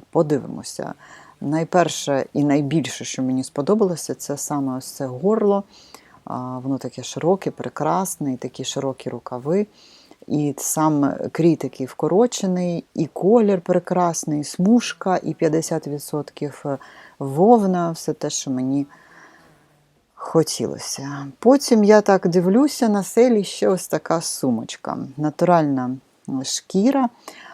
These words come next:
А, складається, бачите, з трьох видів, е, е, шкіри.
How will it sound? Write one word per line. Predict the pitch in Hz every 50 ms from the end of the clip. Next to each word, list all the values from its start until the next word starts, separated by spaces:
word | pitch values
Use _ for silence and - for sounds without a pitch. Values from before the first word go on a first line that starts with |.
| - - _
А, | - 151 151 151 151 147 147 147 147
складається, | - - - 170 160 180 180 165 156 147 - - - 147
бачите, | 143 139 143 139 160 156 - - - - 135 135 139
з | - - - 139 131 - _ _ _ _
трьох | - 170 165 170 165 143 - - -
видів, | 143 135 151 151 135 127 - 135 127 - - - - -
е, | 139 135 131 131 131 131 127 127 _ _ _ _ _ _ _ _ _ _ _ _ _ _ _ _ _ _ _ _ - -
е, | 127 143 143 139 139 139
шкіри. | 139 - - - - 170 165 147 135 135 131